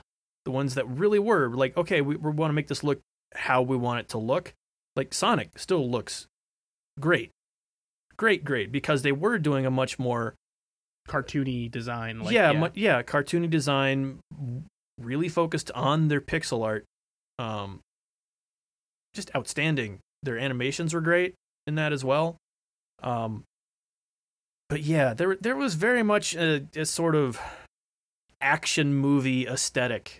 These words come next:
Speaker 1: to a lot of the rest of the stuff on the Super Nin-, or on the, on the Genesis that w-,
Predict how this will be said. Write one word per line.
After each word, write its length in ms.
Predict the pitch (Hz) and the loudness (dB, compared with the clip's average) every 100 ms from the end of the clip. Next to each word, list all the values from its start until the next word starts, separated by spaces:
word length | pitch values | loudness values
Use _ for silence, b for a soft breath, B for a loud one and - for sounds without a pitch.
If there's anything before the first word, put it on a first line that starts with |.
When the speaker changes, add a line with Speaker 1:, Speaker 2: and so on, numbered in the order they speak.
| _ - | _ -6
Speaker 1:
to 160 | 135 | -2
a 40 | 120 | -2
lot 480 | 117 123 131 131 | -2 0 2 2
of 80 | 139 | 2
the 100 | 127 | 2
rest 320 | 123 127 123 | 2 0 -2
of 60 | 127 | -6
the 80 | 117 | -8
stuff 460 | - 117 110 - - 120 | -2 -2 -2 -8 -10 -6
on 220 | 117 113 | -4 -4
the 80 | 117 | -6
Super 280 | - 113 113 | -6 -6 -8
Nin-, 160 | 110 - | -8 -6
or 160 | 123 113 | -4 -2
on 160 | 123 | -4
the, 80 | 113 | -4
on 240 | 104 107 | -6 -6
the 60 | 113 | -6
Genesis 560 | 120 117 110 101 - - _ _ _ _ _ _ | -6 -6 -8 -10 -12 -14 _ _ _ _ _ _
that 280 | 135 110 107 _ _ _ _ _ _ _ _ _ _ _ _ _ _ _ _ _ _ _ _ _ _ _ _ _ _ _ _ _ _ _ _ _ _ _ - | -6 -4 -6 _ _ _ _ _ _ _ _ _ _ _ _ _ _ _ _ _ _ _ _ _ _ _ _ _ _ _ _ _ _ _ _ _ _ _ -4
w-, 240 | 208 196 | -2 -2